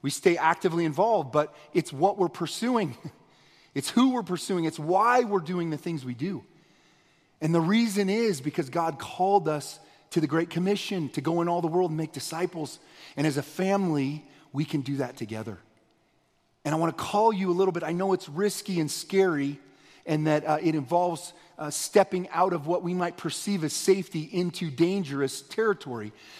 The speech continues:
But the truth is that that's the nature of life anyway. You're not gonna escape it.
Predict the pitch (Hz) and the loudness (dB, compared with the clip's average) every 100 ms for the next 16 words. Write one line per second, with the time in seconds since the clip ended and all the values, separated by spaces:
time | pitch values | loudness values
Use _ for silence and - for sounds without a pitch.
0 | - 160 160 - - 233 - 160 156 165 | -4 -2 -2 -2 0 0 2 2 2 -4
1 | - _ - _ 170 160 147 196 220 - | -14 _ -20 _ 0 2 6 6 4 -2
2 | 196 185 190 - 185 156 165 160 202 226 | 0 0 -2 0 -2 0 -2 0 2 2
3 | 170 131 135 - - - - 170 175 185 | 2 0 -6 -12 -20 -8 0 4 4 2
4 | 156 - - 208 196 147 - - | -2 -2 -2 -2 0 -2 -4 -12